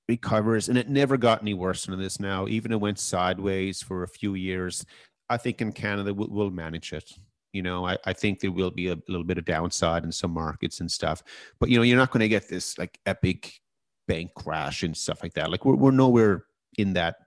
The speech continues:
discussion area. I, I do think, though, that th-, the next near-term risk is, is gonna be Italy. I am not gonna be the least bit surprised if we wake up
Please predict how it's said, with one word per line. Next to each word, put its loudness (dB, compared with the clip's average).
discussion -8
area. -6
I, 2
I 4
do 4
think, 2
though, 4
that 0
th-, -12
the -2
next -2
near-term -2
risk -4
is, -4
is -4
gonna -2
be -6
Italy. -8
I 2
am 2
not 0
gonna 0
be 2
the 0
least -4
bit -2
surprised -2
if -12
we -6
wake -2
up 2